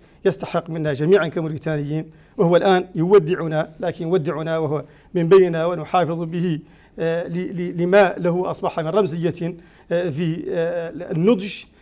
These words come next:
في القيادة لموريتانيا، وكذلك القدرة على، آه، يعني البرهنة للموريتانيين أن بإمكان أبناء موريتانيا،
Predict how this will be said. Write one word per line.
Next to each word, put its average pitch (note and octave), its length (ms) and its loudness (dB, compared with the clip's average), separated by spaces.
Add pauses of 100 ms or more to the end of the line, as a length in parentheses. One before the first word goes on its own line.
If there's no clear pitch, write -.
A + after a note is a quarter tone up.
(160)
في D3 100 -2
القيادة F3 560 2
لموريتانيا، E3 640 -2
وكذلك E3 460 -2
القدرة F#3+ 480 0 (260)
على، F3 320 0 (340)
آه، E3+ 120 -2
يعني E3 680 -4
البرهنة E3+ 640 2 (100)
للموريتانيين F3 800 -2
أن E3 180 -8
بإمكان F3+ 680 4
أبناء E3 340 -4
موريتانيا، D#3 600 -6